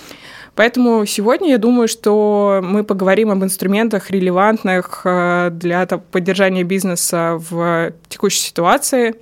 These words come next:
Они есть, есть выходы абсолютно точно. Отчаиваться точно не стоит. Вот, просто нужно быстро переориентироваться. Если вы еще не успели переориентироваться, никаких проблем, э, у нас есть время.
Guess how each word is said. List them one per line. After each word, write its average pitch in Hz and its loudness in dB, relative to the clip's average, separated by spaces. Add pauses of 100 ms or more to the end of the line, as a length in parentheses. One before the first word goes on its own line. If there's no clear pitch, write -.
Они 190 0
есть, 175 -2
есть 185 -4
выходы 196 -2
абсолютно 185 -4
точно. 208 -4 (400)
Отчаиваться 185 -2
точно 185 -2
не 170 -6
стоит. 240 0 (320)
Вот, 180 0
просто 190 0
нужно 190 0
быстро 190 -2
переориентироваться. 185 0
Если 185 -2
вы 190 -2
еще 196 -4
не 190 0
успели 180 0
переориентироваться, 185 0
никаких 185 -4
проблем, 202 0
э, 180 -2
у - -2
нас 180 -4
есть 180 -6
время. 190 0